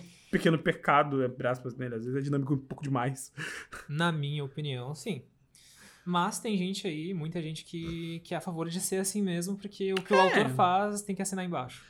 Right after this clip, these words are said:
Speaker 1: Sim, é porque também tem aquela coisa, né? Tipo, a gente já falou algumas vezes, não sei se aqui no podcast, mas enfim, a gente conversa bastante,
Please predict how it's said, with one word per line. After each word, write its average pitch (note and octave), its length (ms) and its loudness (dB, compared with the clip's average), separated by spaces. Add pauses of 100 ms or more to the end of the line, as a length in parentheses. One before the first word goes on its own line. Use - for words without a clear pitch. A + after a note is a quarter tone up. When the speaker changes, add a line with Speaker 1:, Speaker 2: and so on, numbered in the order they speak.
Speaker 1:
Sim, A4+ 100 -12
é G#4 140 -8
porque - 140 -18
também C#5+ 180 6
tem C#5 100 8
aquela B4 200 6
coisa, F#4+ 340 10
né? F#3+ 100 6
Tipo, E3+ 260 -6 (180)
a E3+ 40 -4
gente D#3+ 100 0
já F3 100 2
falou E3 200 4
algumas D#3 320 2
vezes, D3+ 100 2
não D#3 80 4
sei D3 120 -2
se D#3+ 100 -6
aqui - 100 -6
no C#3+ 60 2
podcast, C3+ 400 -4
mas B2+ 140 -4
enfim, C3+ 100 -8
a - 20 -6
gente A2+ 120 -10
conversa C3+ 200 2
bastante, C#3 400 -4